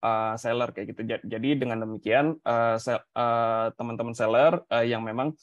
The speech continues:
eh, mencantumkan produk, eh, yang menerima tingkat ulasan produk, eh, negatif yang tinggi, itu, eh, kedepannya akan, eh, dikenakan tindakan atau penegakan yang dite-,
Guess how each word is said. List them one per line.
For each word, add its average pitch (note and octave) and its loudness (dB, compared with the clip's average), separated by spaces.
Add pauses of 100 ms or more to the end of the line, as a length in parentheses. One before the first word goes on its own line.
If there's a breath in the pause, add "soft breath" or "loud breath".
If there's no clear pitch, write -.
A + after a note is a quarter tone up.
(260 soft breath)
eh, A#2+ 4
mencantumkan A#2+ -2
produk, A#2+ 2 (200)
eh, A2+ 2
yang A2+ -6
menerima A2+ -4
tingkat A#2+ 0
ulasan A#2+ -2
produk, A#2 0 (240)
eh, A2+ 4
negatif A#2 -2
yang A#2+ -2
tinggi, A#2 0 (120)
itu, C#3 4 (200)
eh, A2+ 2
kedepannya A#2+ -2
akan, C#3 2 (120)
eh, A#2 -4
dikenakan A#2+ -2
tindakan B2+ 0
atau A#2+ -4
penegakan B2 0
yang B2 -4
dite-, A#2 -2